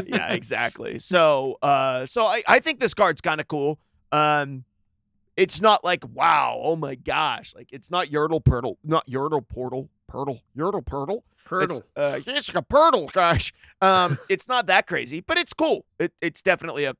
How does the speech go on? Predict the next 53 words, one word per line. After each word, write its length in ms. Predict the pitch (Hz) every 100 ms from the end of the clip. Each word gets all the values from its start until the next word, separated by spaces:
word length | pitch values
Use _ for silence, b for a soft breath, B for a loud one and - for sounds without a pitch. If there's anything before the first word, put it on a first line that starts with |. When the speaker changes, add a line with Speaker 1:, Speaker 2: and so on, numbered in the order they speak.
| -
Speaker 1:
a 100 | 135
cool 200 | - 127
card. 340 | 127 123 117
So, 300 | - 127 123 _ _ _ -
uh, 260 | 156 151 180
and 100 | 202
I 120 | 208
like 320 | 208 196 -
the 80 | 190
fact 240 | 160 147 -
that 100 | 143
they're 120 | 143
kind 240 | 156 147
of 120 | 135 -
pushing, 480 | 147 - 156 143 139
uh, 340 | 139 131 123 127 _ _ _ _ _ _
Bandle 300 | 120 135 160
City 300 | 147 143 160
a 60 | 139
little 280 | 131 127 131
bit 160 | 147
towards 320 | - 143 143
the 100 | - 135
Fey, 880 | - - 120 127 131 143 143 131 110
like, 240 | 131 117 -
tribal 420 | - 120 117 151
tag. 420 | - 190 262 - _ _ -
I 60 |
think 120 | 247 247
that's 160 | 247
kind 160 | 240 220
of 60 |
fun. 320 | 175 208 131 -
I, 160 | 151 151
I, 200 | 76 139 -
I 100 | 143 139 _
kinda, 200 | 151 165 -
actually 280 | 160 165
kinda 180 | 160 165
wish 160 | 160 -
they 80 | 160
would 100 | 156
have 100 | 139
done 140 | 151
that 140 | 151
more 120 | 156 151
from 160 | 147
the 60 | 139
very 160 | 143 139
beginning, 280 | 135 139 185 _ _ _
if 60 | 127
I'm 100 | 120
honest. 340 | 98 -